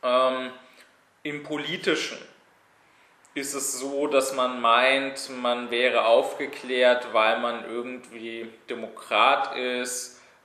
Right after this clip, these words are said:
äh, weil man irgendwie, äh, liberal ist, ja, weil man vielleicht sagt, „Ich bin für eine offene, tolerante Gesellschaft“, und, ähm, das hält man dann für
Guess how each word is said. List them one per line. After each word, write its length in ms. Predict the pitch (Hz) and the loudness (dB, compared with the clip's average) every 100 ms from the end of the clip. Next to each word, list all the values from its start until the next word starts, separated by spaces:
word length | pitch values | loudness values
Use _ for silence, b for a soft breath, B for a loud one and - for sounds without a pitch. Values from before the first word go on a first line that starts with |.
| - | -2
äh, 60 | |
weil 440 | 113 113 107 104 110 | -2 0 0 0 0
man 260 | 110 110 | -6 -8
irgendwie, 880 | 117 120 120 113 110 110 110 110 110 | -10 -10 -10 -14 -14 -12 -10 -10 -10
äh, 420 | - - - 120 110 113 | -10 -10 -6 -6 -8 -12
liberal 880 | - - 110 104 107 123 139 139 - | -8 -4 -4 0 4 6 6 2 -2
ist, 480 | 135 135 - - | -6 -6 -8 -4
ja, 180 | 117 120 | 0 0
weil 120 | 117 | 0
man 120 | 110 110 | -6 -6
vielleicht 300 | 120 107 - | -4 -4 -2
sagt, 300 | 110 107 - | -2 -2 -8
„Ich 60 | |
bin 120 | - | -16
für 180 | - - | -12 -6
eine 200 | 110 117 | -6 -2
offene, 600 | 123 120 131 117 117 113 113 | -4 -4 -10 -6 -4 -4 -6
tolerante 560 | 117 107 110 120 123 | -4 -2 -2 -4 -8
Gesellschaft“, 800 | 113 113 113 113 131 - 147 143 B B B B _ | -10 -8 0 2 2 4 4 2 B B B B _
und, 560 | 127 123 123 123 123 123 - 117 | 0 2 4 2 -2 -10 -10 -2
ähm, 520 | 117 117 117 120 117 - _ - _ | 0 0 -2 -6 -12 -16 _ -20 _
das 280 | 127 123 - | 2 2 2
hält 280 | 127 127 | 2 2
man 160 | 127 123 | -2 0
dann 180 | 117 117 | 0 0
für 640 | - 123 117 117 113 110 | -8 -6 0 4 4 2